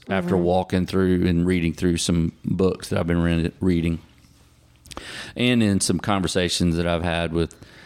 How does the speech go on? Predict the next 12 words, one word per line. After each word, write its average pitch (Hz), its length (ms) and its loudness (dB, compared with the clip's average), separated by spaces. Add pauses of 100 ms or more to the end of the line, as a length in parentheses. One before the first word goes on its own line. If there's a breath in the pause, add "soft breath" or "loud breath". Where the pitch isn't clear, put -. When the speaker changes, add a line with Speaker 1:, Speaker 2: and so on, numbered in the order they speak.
(220 loud breath)
Speaker 1:
some 92 300 2
mentors 90 640 2
and 80 160 0
some 82 380 -2 (300)
leadership 92 560 0
coaches - 640 -2 (120)
in 87 160 0
my 82 120 0
own 95 260 2
life, 80 460 -2 (720 loud breath)
my 85 200 0
purpose - 960 -2